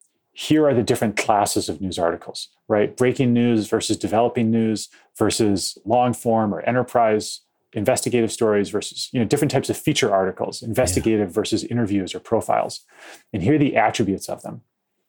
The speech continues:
Speaker 1: And we were essentially able to define different classes of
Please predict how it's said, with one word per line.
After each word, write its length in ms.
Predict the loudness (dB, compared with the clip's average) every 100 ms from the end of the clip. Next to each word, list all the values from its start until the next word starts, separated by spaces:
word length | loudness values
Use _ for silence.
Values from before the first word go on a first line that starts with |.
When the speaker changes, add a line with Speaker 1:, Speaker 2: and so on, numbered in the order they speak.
| _ _
Speaker 1:
And 140 | 0 2
we 80 | 4
were 80 |
essentially 680 | 2 2 0 2 2 0 2
able 300 | 0 2 0
to 500 | 0 0 0 0 -4 _ _ _ _ _
define 380 | 0 2 0 2
different 320 | 0 0 -4
classes 560 | 0 2 2 2 0
of 240 | 0 -4